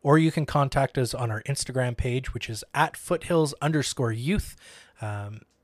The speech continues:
and if you join our YouTube live streams, our YouTube channel is just Foothills Space Youth, um, just as you would see it anywhere else. And, uh, you will be able to find our Instagram handles there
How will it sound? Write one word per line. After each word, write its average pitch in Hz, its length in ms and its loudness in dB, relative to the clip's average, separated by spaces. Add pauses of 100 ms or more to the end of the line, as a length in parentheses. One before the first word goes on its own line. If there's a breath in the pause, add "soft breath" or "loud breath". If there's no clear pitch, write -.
and 117 240 0
if 110 140 -4
you 117 100 -2
join 123 520 0 (100)
our 113 460 -2
YouTube 117 440 -6
live 120 260 2
streams, 127 560 -2
our 117 100 -2
YouTube 107 380 -6
channel 107 360 -6
is 117 160 -6
just - 300 -8 (300 loud breath)
Foothills 110 680 -4
Space - 540 -8 (160)
Youth, 113 400 -8 (420 soft breath)
um, 104 340 -12 (140)
just - 300 -10
as 104 160 -8
you 113 80 -4
would 107 140 -6
see - 200 -6
it 104 80 -8
anywhere 104 340 -8
else. 165 280 0 (560 loud breath)
And, 110 640 -4 (180)
uh, 110 240 -6
you 123 220 0
will 131 100 6
be 127 160 6
able 127 140 4
to 127 80 2
find 143 260 0
our 127 120 4
Instagram 151 540 4
handles 139 380 6
there 156 300 8